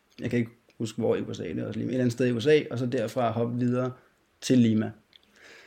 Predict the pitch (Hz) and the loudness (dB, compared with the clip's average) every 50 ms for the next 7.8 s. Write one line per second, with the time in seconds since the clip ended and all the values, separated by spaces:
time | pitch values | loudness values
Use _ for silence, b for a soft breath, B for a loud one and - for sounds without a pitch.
0 | b b b b b b b _ _ _ _ _ _ _ _ _ _ - 117 113 | b b b b b b b _ _ _ _ _ _ _ _ _ _ 4 8 10
1 | 117 123 123 123 120 120 120 120 120 120 120 120 - - - - 135 139 143 139 | 10 12 12 12 12 12 12 12 12 10 8 6 4 -2 -4 -2 2 4 6 6
2 | 143 156 175 185 175 - - 151 151 165 160 - 139 139 131 127 123 123 117 - | 6 6 6 4 4 4 4 4 4 4 2 0 0 2 4 4 4 4 2 2
3 | - 220 226 - 247 254 - - - - _ _ _ _ _ _ _ _ _ _ | 0 0 0 0 -2 -2 -4 -6 -12 -20 _ _ _ _ _ _ _ _ _ _
4 | _ _ _ _ _ _ _ _ _ _ _ _ _ _ _ _ _ _ - 180 | _ _ _ _ _ _ _ _ _ _ _ _ _ _ _ _ _ _ -16 -14
5 | 147 135 123 127 139 135 127 160 156 139 143 - 123 127 135 147 156 156 - 135 | -8 -6 -2 0 0 0 2 2 0 0 0 0 0 4 4 4 2 2 2 2
6 | 127 123 123 117 120 127 135 143 139 - - - - 156 156 156 160 - 139 120 | 2 2 0 0 -2 -2 -2 -4 -4 -8 -8 -6 -4 -2 -2 -2 -2 -2 -2 -2
7 | 107 110 113 120 117 - 170 160 151 143 - - - 127 123 | -4 -4 -6 -6 -6 -4 -4 -4 -4 -4 -6 -6 -6 -6 -6